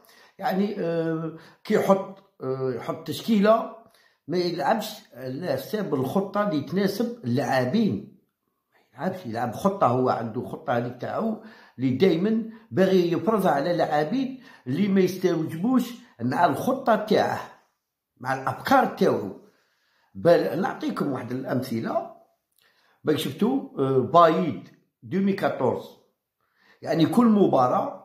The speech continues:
تغيير لاعبين وخطة، أربع مباريات، أربع خطط وتغيير مناصب تاع اللعابة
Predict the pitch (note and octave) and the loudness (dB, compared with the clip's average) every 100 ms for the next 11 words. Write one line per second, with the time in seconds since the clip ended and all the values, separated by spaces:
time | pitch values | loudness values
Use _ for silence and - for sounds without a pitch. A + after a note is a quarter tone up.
0 | - D#3+ C#3+ G3 C#3+ A#2+ B2 A#2+ B2+ A#3+ | -4 -2 0 2 2 0 0 0 0 -2
1 | B2+ - C3 C3 - A3 - - - - | -4 0 4 4 4 2 0 -8 -8 -20
2 | _ _ _ _ _ _ _ - C3+ B2+ | _ _ _ _ _ _ _ -6 -2 2
3 | B2+ C3 B2+ B2 A#2+ B2 G#3+ C#4+ C4+ - | 2 2 4 4 4 4 2 0 -2 -8
4 | - - - C#3 A#2+ - G3 G3+ A3+ - | -20 -4 -2 0 0 0 0 0 -2 0
5 | D#3 D#3+ C#3 D#3 A#3+ F#3+ D#3+ F#3+ G#3 F#3+ | -2 0 -2 0 0 0 0 0 -4 -4
6 | - C#3+ C3 B2+ - - | -4 -4 -2 0 -2 -6